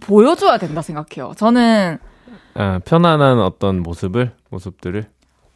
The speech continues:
Speaker 1: 아, 그쵸.
Speaker 2: 잘 뱉는 모습들을.
Speaker 1: <laughs>
Speaker 2: 뱉는데도 뭐, 잘
Speaker 1: 저는 좀
Speaker 2: 뱉는 스킬이
Speaker 1: 망설임은
Speaker 2: 있나요?
Speaker 1: 없어요. 아, 깔끔하게 탁, 툭 뱉죠.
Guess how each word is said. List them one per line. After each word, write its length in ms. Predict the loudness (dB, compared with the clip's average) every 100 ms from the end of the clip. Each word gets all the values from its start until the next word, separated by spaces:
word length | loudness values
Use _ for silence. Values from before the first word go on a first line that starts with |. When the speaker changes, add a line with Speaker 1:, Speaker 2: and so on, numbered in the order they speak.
| 0
Speaker 1:
아, 140 | 0
그쵸. 560 | 0 -8 -2 0 0 -2 _
Speaker 2:
잘 220 | -6 -4 -2
뱉는 480 | 0 2 2 2
모습들을. 520 | 0 -2 -6 -8 -6 -2
Speaker 1:
<laughs> 1700 | -2 0 -2 -4 0 0 2 0 0 _ _ _ _ _ -20 _
Speaker 2:
뱉는데도 1000 | 0 4 6 6 6 4 4 2 4 2
뭐, 280 | 4 2 0 -2
잘 220 | -2 0
Speaker 1:
저는 140 | 2
좀 100 | 4
Speaker 2:
뱉는 100 | 4 4
스킬이 100 | 2 4
Speaker 1:
망설임은 320 | 4 4 2
Speaker 2:
있나요? 180 | 2 0
Speaker 1:
없어요. 220 | -2 -8 -12 -20 -12 -2
아, 100 | -2
깔끔하게 580 | 2 0 0 -2 -2 -2
탁, 240 | -8 -10 _ _ -20
툭 180 | -20 -20 _
뱉죠. 460 | -14 -14 -14 -14